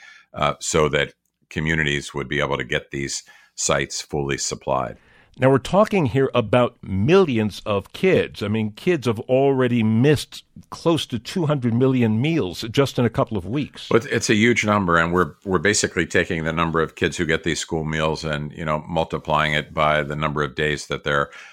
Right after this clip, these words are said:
Speaker 1: out of school. So it adds up pretty quickly. Um, now, fortunately, I think a lot of families are able to, you know, make things work for a few days. And so we had those few days to get these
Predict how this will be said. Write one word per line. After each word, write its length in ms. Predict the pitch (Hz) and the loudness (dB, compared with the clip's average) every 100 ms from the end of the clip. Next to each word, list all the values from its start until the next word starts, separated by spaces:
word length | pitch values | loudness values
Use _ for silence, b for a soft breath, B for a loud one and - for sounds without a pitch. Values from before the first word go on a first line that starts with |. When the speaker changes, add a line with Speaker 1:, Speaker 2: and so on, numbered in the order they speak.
| B | B
Speaker 1:
out 160 | 87 80 | -2 0
of 140 | 71 | -2
school. 280 | - 95 76 | -4 -4 -4
So 260 | - 85 82 | -2 -2 -2
it 100 | 73 | 0
adds 300 | 85 78 87 | -2 -2 -4
up 240 | 78 - _ | -6 -6 _
pretty 240 | - 80 | -4 -4
quickly. 520 | 73 - 85 - 60 - b b _ | -4 -6 -6 -4 -8 -8 b b _
Um, 340 | 80 78 78 71 | -4 -2 -2 -2
now, 140 | 85 | -4
fortunately, 560 | - 147 131 110 90 85 | -2 0 0 0 0 0
I 80 | 80 | 0
think 220 | 92 82 | -4 -4
a 60 | |
lot 180 | 78 82 | 0 0
of 100 | 82 | 0
families 400 | 82 78 78 76 | -2 -2 -2 -4
are 120 | 78 | -2
able 240 | 76 73 71 | -2 0 -2
to, 200 | 71 69 B B B - | -2 -4 B B B -8
you 100 | 76 | -4
know, 160 | 73 85 | -4 -2
make 260 | 85 82 | -2 -2
things 340 | - 80 76 - | -4 -6 -6 -2
work 280 | 85 87 | -2 -2
for 200 | - 78 | -4 -2
a 60 | 71 | -2
few 260 | - 92 92 | -2 -2 2
days. 420 | 98 101 117 - | 2 0 -2 -6
And 140 | 69 | -8
so 280 | - 82 78 | -6 -2 -2
we 160 | 71 69 | -4 -4
had 200 | 82 78 | -4 -2
those 200 | 87 - | -6 -6
few 180 | 87 | -8
days 300 | 78 82 85 | -6 -4 -6
to 100 | - | -8
get 200 | 78 80 | -6 -6
these 260 | 82 76 - | -6 -10 -10